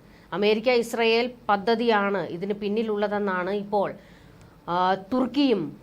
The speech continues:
പറയുന്നത്. തായ്വാൻ കമ്പനിയായ ഗോൾഡ് അപ്പോളോ എന്ന സ്ഥാപനത്തെയാണ് ഹിസ്ബുള്ള സമീപിച്ചത്.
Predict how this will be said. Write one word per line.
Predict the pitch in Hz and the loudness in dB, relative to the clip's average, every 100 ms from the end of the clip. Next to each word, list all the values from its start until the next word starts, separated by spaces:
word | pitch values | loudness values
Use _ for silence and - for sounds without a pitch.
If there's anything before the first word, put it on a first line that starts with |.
| - - | -8 0
പറയുന്നത്. | 196 190 175 160 151 170 - - - - - | 0 0 -2 -6 -10 -18 -20 -20 -20 -20 0
തായ്വാൻ | 269 277 320 359 | 4 4 4 2
കമ്പനിയായ | 311 277 277 269 254 254 | 2 2 2 2 4 2
ഗോൾഡ് | 240 208 220 254 254 196 | 2 2 4 4 2 -2
അപ്പോളോ | 196 226 220 226 | 0 2 4 4
എന്ന | 196 208 | 2 -2
സ്ഥാപനത്തെയാണ് | 202 202 190 196 208 208 185 185 | -2 0 2 0 -2 -2 0 -2
ഹിസ്ബുള്ള | 208 202 202 233 233 | -4 -6 -4 0 -2
സമീപിച്ചത്. | 190 170 180 170 170 151 127 - | -2 -4 -4 -4 -6 -8 -12 -18